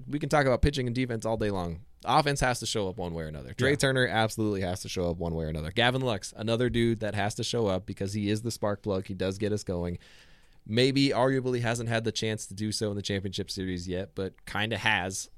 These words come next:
Speaker 2: Mm-hmm.
Speaker 1: Um, he's the guy that needs to go. A J Pollock sits. This is a good time. This is a good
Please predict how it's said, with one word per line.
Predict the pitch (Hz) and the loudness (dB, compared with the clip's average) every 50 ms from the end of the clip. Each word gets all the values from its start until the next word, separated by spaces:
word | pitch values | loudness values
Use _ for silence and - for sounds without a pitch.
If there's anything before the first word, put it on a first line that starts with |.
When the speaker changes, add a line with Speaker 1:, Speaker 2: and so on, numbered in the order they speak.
| - - - | -20 -12 -6
Speaker 2:
Mm-hmm. | 139 - 101 | -2 0 2
Speaker 1:
Um, | 95 92 95 95 92 92 92 | 2 4 2 2 0 -2 -2
he's | 95 104 98 101 | -4 -4 -4 -4
the | 113 | -4
guy | 101 101 107 110 | -2 0 0 0
that | 107 | -2
needs | 110 110 110 | -4 -6 -6
to | 131 | -4
go. | 131 104 82 - - | -4 -4 -4 -6 -4
A | 82 101 | -2 -2
J | 104 107 | 0 0
Pollock | - 110 110 110 - | 0 0 0 -2 -2
sits. | - - 123 123 - - | -2 0 0 0 0 -2
This | 95 95 | -8 -6
is | 104 101 | -6 -6
a | 101 | -4
good | 98 113 113 110 | -2 -2 -2 0
time. | - 107 107 104 - - - | -2 -2 -2 -4 -6 -6 -6
This | - 98 98 | -6 -4 -4
is | 104 98 98 | -4 -4 -6
a | 95 | -6
good | - - 110 117 120 | -4 -2 0 2 2